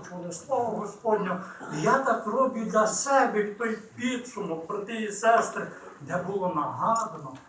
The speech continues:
де було свідковано, брати і сестри, як про брата також, і, брати і сестри, прочитано багато Слова Господнього,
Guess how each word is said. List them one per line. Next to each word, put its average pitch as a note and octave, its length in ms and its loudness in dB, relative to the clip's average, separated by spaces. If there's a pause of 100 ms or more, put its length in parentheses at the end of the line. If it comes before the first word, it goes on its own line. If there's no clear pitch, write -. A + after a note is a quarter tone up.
(100)
де E3 140 2
було G#3+ 320 2
свідковано, G#3+ 1080 0
брати G#3 220 -10
і G#3 140 -6
сестри, G#3+ 540 0 (240)
як F#3 420 -4
про D#3 220 -4
брата G#3+ 600 2
також, B3 480 2
і, A3 40 -6
брати A3+ 320 -8
і A3 80 -6
сестри, G#3+ 400 -2 (280)
прочитано A#3+ 960 0
багато A3 560 4
Слова - 580 2
Господнього, G#3 760 -4